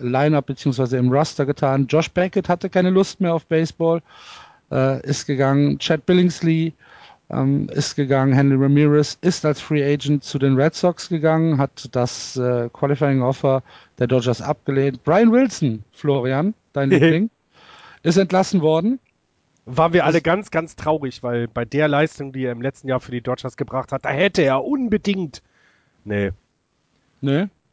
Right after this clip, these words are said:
Speaker 2: Es lacht jeder über ihn.
Speaker 1: Ach, sei, warum seid ihr denn so böse?
Speaker 2: Äh, äh, <clears throat> Entschuldigung, äh, der ist zu den Dodgers gegangen. Das macht man nicht.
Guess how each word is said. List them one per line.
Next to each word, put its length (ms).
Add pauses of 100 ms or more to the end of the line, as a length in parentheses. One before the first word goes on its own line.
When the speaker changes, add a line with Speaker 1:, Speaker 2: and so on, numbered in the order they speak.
(140)
Speaker 2:
Es 240
lacht 240
jeder 220
über 160
ihn. 260 (920)
Speaker 1:
Ach, 180
sei, 300 (160)
warum 220 (120)
seid 160
ihr 100
denn 80
so 160
böse? 640 (500)
Speaker 2:
Äh, 280
äh, 80
<clears throat> 60
Entschuldigung, 800
äh, 340 (880)
der 140
ist 160
zu 80
den 180
Dodgers 440
gegangen. 360
Das 220
macht 240
man 160
nicht. 260